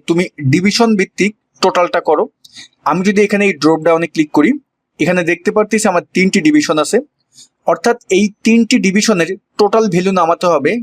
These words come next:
জানুয়ারি থেকে মে মাস পর্যন্ত এবং গ্র্যান্ড টোটালেরও। ঠিক একইভাবে এখানে যদি আমি জোনের এখানে যাই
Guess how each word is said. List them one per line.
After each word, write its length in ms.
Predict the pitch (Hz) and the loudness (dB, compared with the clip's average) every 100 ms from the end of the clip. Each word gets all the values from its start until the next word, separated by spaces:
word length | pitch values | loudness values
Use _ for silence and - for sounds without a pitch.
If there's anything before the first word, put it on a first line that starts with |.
| 143 | -6
জানুয়ারি 360 | 135 139 151 165 | -2 0 0 -2
থেকে 240 | 175 160 | -2 -2
মে 200 | 165 147 | 0 0
মাস 180 | 156 156 - | 0 -2 -2
পর্যন্ত 340 | 170 175 170 254 - _ _ - | -2 0 0 -2 -2 _ _ -4
এবং 260 | 160 220 311 _ _ | 0 0 -2 _ _
গ্র্যান্ড 320 | 143 156 147 139 | -2 0 0 -2
টোটালেরও। 420 | 123 117 117 110 - _ - _ _ _ | -2 0 -2 -4 -8 _ -20 _ _ _
ঠিক 180 | - 262 262 - - | -2 -2 -4 -6 -2
একইভাবে 600 | 262 247 269 233 170 185 | -2 2 2 2 2 -2
এখানে 280 | 170 165 202 | -2 -2 -2
যদি 140 | 190 202 | 0 0
আমি 160 | 190 147 123 | -2 -4 0
জোনের 340 | 160 175 190 | 0 2 0
এখানে 260 | 180 170 143 | 0 -2 0
যাই 200 | 143 | 0